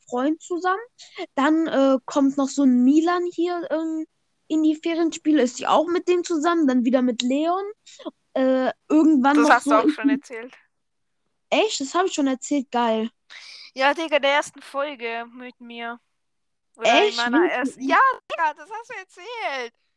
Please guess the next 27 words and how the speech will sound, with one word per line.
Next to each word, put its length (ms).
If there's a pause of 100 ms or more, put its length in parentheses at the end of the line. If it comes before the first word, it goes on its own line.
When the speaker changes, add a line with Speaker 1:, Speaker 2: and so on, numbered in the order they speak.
(360)
Speaker 1:
W 300
T 220
F, 200
Digga, 240
kann 200
ich 100
mich 120
gar 120
nicht 180
erinnern. 280 (300)
Ich 340
hab 160
das 220
Speaker 2:
Findest 40
du 40 (280)
Speaker 1:
Gefühl, 80
Speaker 2:
den 100
krassesten 460
Speaker 1:
jeden 300
Speaker 2:
Pokémon-Sammler? 720 (1300)
Speaker 1:
Was? 260 (920)
Speaker 2:
Wen 120
findest 260
du 60
den 160
kra-, 300
äh, 40